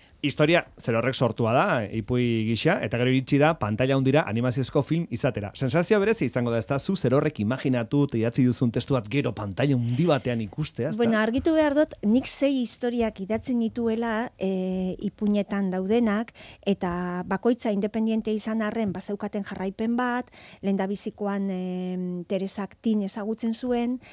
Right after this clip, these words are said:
Speaker 2: eta bigarrenean ama urdun zegoen, eta amaitzen zan ipuia Jon, orain pantailan ikusiko dutena jaiotzen zela,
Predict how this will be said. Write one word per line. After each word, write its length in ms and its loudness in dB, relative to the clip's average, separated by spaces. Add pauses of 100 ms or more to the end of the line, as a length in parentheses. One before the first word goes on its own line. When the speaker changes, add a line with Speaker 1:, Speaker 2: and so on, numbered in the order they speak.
(260)
Speaker 2:
eta 260 -2
bigarrenean 600 2
ama 260 -2
urdun 320 0
zegoen, 480 0
eta 160 -4
amaitzen 340 -4
zan 220 -6
ipuia 480 -2
Jon, 460 2 (340)
orain 400 -2 (140)
pantailan 440 -6
ikusiko 340 -8
dutena 260 -8
jaiotzen 600 -8
zela, 400 -2